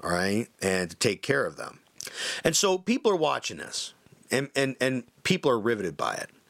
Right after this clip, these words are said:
It's the same thing right now with covid nineteen when we have Republicans and Democrats, right? But so there's this reality drama,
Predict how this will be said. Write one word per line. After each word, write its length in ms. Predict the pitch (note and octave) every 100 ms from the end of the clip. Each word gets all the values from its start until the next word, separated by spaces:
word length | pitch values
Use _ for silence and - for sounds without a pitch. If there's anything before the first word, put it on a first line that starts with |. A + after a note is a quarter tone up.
| - - - -
It's 160 | F#3 F3+
the 40 |
same 280 | - C4+ D#4
thing 180 | C4+ G3
right 160 | F3+
now 160 | D#3+ D3+
with 140 | C3+
covid 400 | - C#3 A#2 A#2+
nineteen 580 | A#2 A2+ G#2 - A3 C#3+
when 280 | C3+ C3 A#2+ _ -
we 220 | G2 B2+
have 420 | B2 A#2 A2+ G#2+
Republicans 520 | - A2+ D#3 C#3+ B2 A2
and 60 |
Democrats, 480 | A#2+ E2+ - - -
right? 260 | F2+ F#2 G2+ _ - - - -
But 160 | - F#3
so 120 | -
there's 120 | G#3
this 160 | F3+ E3
reality 320 | A#3 C4 B3
drama, 460 | F3+ D3 G#2 C#2+